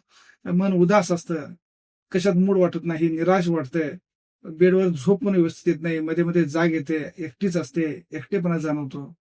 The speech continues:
आणि, अ, मग व-, नेहमी दुःखी राहते. बऱ्याच वेळा ती एकटी वॉशरूममध्ये रडत बसते. अशा प्रकारच्या तिच्या तक्रारी होत्या. मूड स्थिर राहत नाही, मन स्थिर राहत नाही. अशा प्रकारच्या समस्या अनेकांच्या बाबतीत बघायला मिळतात.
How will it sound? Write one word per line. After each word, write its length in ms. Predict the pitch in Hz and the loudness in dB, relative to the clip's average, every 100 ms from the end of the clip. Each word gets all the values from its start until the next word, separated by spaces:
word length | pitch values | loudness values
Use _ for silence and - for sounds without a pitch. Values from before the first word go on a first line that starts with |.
| _ _ _ _ - | _ _ _ _ -10
आणि, 360 | 160 170 175 170 _ - _ | -2 0 0 -4 _ -20 _
अ, 60 | 165 165 160 160 | -6 -4 -4 -2
मग 200 | 175 165 | -2 0
व-, 440 | 170 156 160 160 156 | -2 -4 -6 -4 0
नेहमी 420 | 170 175 185 175 165 | 4 4 2 -2 -4
दुःखी 340 | 170 190 - | -4 -2 2
राहते. 480 | 190 156 156 147 143 - _ _ _ _ - | 0 0 -4 -4 -8 -16 _ _ _ _ -2
बऱ्याच 340 | 190 202 190 | 6 8 8
वेळा 180 | 185 180 | 4 4
ती 200 | 170 185 | 4 0
एकटी 340 | 160 - 190 175 170 - | 0 0 2 2 0 -10
वॉशरूममध्ये 640 | 170 170 160 165 170 170 175 | -6 -4 -2 0 2 4 2
रडत 300 | 151 165 180 | 2 2 0
बसते. 520 | 160 147 - 147 135 - _ _ | 0 -6 -4 -6 -6 -12 _ _
अशा 200 | - 175 | -8 -4
प्रकारच्या 360 | 170 170 170 175 | -4 -2 0 2
तिच्या 180 | 170 165 | 2 0
तक्रारी 280 | 156 147 165 | -2 -4 -4
होत्या. 240 | 151 170 | 0 -2
मूड 360 | 160 175 196 185 | 2 4 4 4
स्थिर 400 | - - 196 160 | 0 0 0 0
राहत 200 | 160 139 | -4 -4
नाही, 160 | 156 | -4
मन 280 | 156 180 196 180 - | 0 0 0 -4 -10
स्थिर 280 | - 185 170 | -2 0 2
राहत 240 | 151 139 | -2 -8
नाही. 320 | 156 143 143 170 - _ _ _ _ _ _ - | -6 -6 -6 -10 -18 _ _ _ _ _ _ -6
अशा 200 | 175 220 | -4 -2
प्रकारच्या 600 | 214 220 226 233 233 233 | 0 2 2 0 0 -2
समस्या 480 | 208 190 180 208 | -2 -4 -4 -4
अनेकांच्या 540 | 220 180 196 185 175 175 | -4 -4 -2 -2 -2 -2
बाबतीत 240 | 175 175 | -4 -4
बघायला 260 | 170 147 151 | -4 -4 -2
मिळतात. 280 | 147 135 | -2 -4